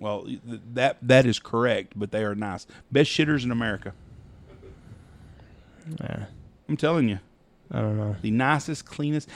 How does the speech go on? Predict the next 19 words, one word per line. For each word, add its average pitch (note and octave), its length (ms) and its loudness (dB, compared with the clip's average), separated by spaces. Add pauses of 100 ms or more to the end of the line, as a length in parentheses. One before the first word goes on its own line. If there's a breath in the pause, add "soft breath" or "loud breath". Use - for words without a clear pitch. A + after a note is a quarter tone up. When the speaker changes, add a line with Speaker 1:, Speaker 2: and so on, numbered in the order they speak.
(140 loud breath)
Speaker 1:
Who, G#3+ 200 10
who A#3 200 12
would A#3 100 12
have A2+ 80 6
ever D3+ 260 10
thought D3 300 12
about A2 160 8
making A#2+ 340 6
a A2 100 6
living G#2 580 4
off G#2 160 4
of G2+ 120 4
a F#2+ 60 2
convenience A#2+ 560 6
store A2+ 380 8 (360 soft breath)
and G2 160 8
nice A#2 240 8
shitters G#2 420 8
being G2 640 2